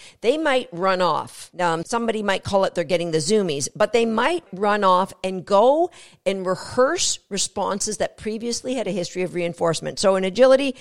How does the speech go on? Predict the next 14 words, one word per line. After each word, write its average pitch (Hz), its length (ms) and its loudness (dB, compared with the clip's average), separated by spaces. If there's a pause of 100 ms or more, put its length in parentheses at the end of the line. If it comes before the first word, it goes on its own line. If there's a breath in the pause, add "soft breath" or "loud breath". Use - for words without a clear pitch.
(200 loud breath)
they 214 100 0
might 214 320 0
start 208 280 4
running 214 280 0
through 202 200 -12
tunnels 160 440 -4
or 165 80 -2
just 202 320 -4
doing 196 320 0
obstacles. 175 680 -4 (280 loud breath)
They 202 160 0
might 190 460 -2 (180)
go 190 240 2
off 214 340 0